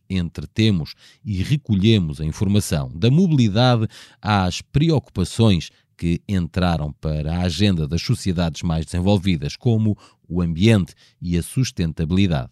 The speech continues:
Mas há um espaço, curiosamente aquele onde o conhecimento é produzido e transmitido, onde as mudanças acontecem de forma lenta e muito gradual,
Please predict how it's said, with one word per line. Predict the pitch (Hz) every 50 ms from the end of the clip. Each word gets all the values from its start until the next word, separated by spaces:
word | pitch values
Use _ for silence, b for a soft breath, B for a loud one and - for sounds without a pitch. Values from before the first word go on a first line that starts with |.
| _ _ _ _ _ _ _ _ _ _
Mas | - 117 117 107 82
há | 87
um | 76 78
espaço, | 80 - - - 104 104 101 98 - - -
curiosamente | - - 143 156 160 180 175 151 101 95 107 104 107 113 107 92 82 - - -
aquele | 120 113 - - 127 123 127 110 90 76 b b b b
onde | b 90 92 90 85 85
o |
conhecimento | - - 123 107 - - 101 95 95 95 92 85 - - 85
é | 80 80 73
produzido | - - 123 131 120 110 101 87 76 95 127 156 156 123 92 76 - _ -
e | 90
transmitido, | - - 87 95 85 73 87 85 - - 113 110 104 85 76 69 B B B B
onde | 131 165 175 160 180
as | 139
mudanças | 139 131 120 139 165 147 - 160 135
acontecem | 160 151 - 147 113 90 - - 127 117 - - 90 87
de | -
forma | - - 101 95 92 95 92
lenta | 92 92 98 110 127 143 139 - - 151 - - -
e | 104 95 90
muito | 90 92 101 113 135 143 135 101 - 82
gradual, | 80 85 85 80 92 95 98 90 82 80 76